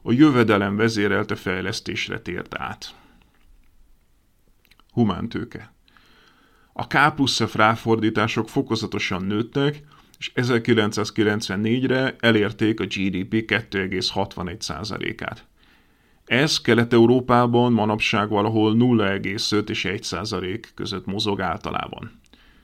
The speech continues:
Az első időben a kiadásokban az állam dominált, később a többségét már a magánszektor finanszírozta. Ezerkilencszázötvenhatban még a koreaiak hetvennyolc százaléka írástudatlan volt,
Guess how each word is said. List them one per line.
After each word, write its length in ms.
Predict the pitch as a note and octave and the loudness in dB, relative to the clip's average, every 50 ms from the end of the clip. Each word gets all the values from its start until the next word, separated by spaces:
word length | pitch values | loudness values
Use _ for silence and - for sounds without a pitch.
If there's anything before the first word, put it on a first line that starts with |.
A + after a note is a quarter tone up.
| _ _ _ _ _ _ _ _ _ - - _ _ _ _ | _ _ _ _ _ _ _ _ _ -20 -20 _ _ _ _
Az 100 | - A#2 | 0 2
első 360 | C#3+ D3 D#3+ D#3 - - C3+ | 4 4 4 4 4 4 4
időben 420 | C3 C#3 C3+ D3 D3 A#2+ C#3 C#3+ C#3 | 4 6 6 6 6 6 4 4 4
a 100 | B2 A#2+ | 2 0
kiadásokban 760 | - - C3 C3 A#2+ G2+ G#2+ A2 - - G#2+ F#2 G2+ G2 F#2 | 2 4 4 4 6 4 2 2 0 -2 -4 -4 -2 -4 -4
az 140 | G2 - - - | -4 -4 -4 0
állam 380 | G2+ G#2 A2 A#2+ B2 B2 C3 | 2 4 6 6 6 4 4
dominált, 600 | B2 C#3 C#3 C#3+ C#3+ D3 D3 D3 D3+ D#3+ D#3 - | 4 4 4 4 2 2 2 2 0 -2 -2 -4
később 380 | - A#2 A2 A2 - - G#2 F#2+ | -2 -2 -2 0 0 -2 -2 -4
a 140 | A2 - - | -4 -4 0
többségét 720 | - B2 A#2+ A#2+ - - B2+ B2+ C3 B2+ C3+ C3+ C3+ - | 0 2 2 0 -2 -2 -2 -2 -2 0 0 0 0 2
már 180 | A#2 A2+ A2+ | 0 2 2
a 40 | A2+ | 2
magánszektor 800 | A2 A2 G#2 G2+ F#2+ F2 G2+ A#2 - - - F#2+ - - F#2 - | 2 2 2 0 0 -2 -4 -4 -4 -4 -6 -6 -6 -8 -10 -8
finanszírozta. 920 | - - F#2+ - - - - - - - - - - - - - - - - _ _ _ _ _ _ _ _ _ _ _ _ _ | -8 -8 -8 -8 -6 -6 -6 -8 -8 -8 -6 -2 -2 -2 -2 -4 -10 -12 -14 _ _ _ _ _ _ _ _ _ _ _ _ _
Ezerkilencszázötvenhatban 1500 | - C3+ D3+ D#3 C3+ C3+ - C3+ C3 C3 C3 B2+ - A#2 A#2 B2+ C3 C3 - A#2 A2 A#2 A#2+ B2+ C3 A#2 A2+ A#2 A#2+ B2+ | -6 -2 0 0 2 2 2 2 2 2 0 0 0 0 2 2 0 0 0 0 0 2 2 0 0 0 0 2 2 2
még 200 | B2 A2+ A2+ A#2+ | 2 0 0 0
a 80 | A#2+ | -2
koreaiak 720 | A#2+ - B2+ B2 B2 A#2 A2 G#2 G#2+ G#2+ A2 A2+ A2 - - _ _ _ _ | -2 0 2 4 4 6 6 6 6 6 6 4 2 -2 -6 _ _ _ _
hetvennyolc 1160 | - - B2+ B2 A#2+ - A2+ G#2+ G#2 G#2 G#2+ G#2 - - A#2 A2+ G#2+ G#2 G2 F2+ - - - - | -6 -4 -4 -4 -4 -4 -2 -2 -2 0 -2 -4 -2 0 2 2 4 2 2 0 -2 -6 -6 -4
százaléka 720 | - - F2 F#2 A2 A2 G2 F#2+ - G2+ A2 - - - | -2 -2 -2 -2 -2 -2 -4 -4 -4 -4 -6 -4 -4 -2
írástudatlan 840 | - A2 G#2+ F#2+ F#2 A2+ - - - A#2 B2 C3 C3 - C3 C3 C3+ | 0 0 0 0 0 -2 -4 -4 -2 -2 0 0 -2 -2 -4 -2 0
volt, 280 | C3+ C3+ C3 C3+ C3+ | 0 0 0 0 -2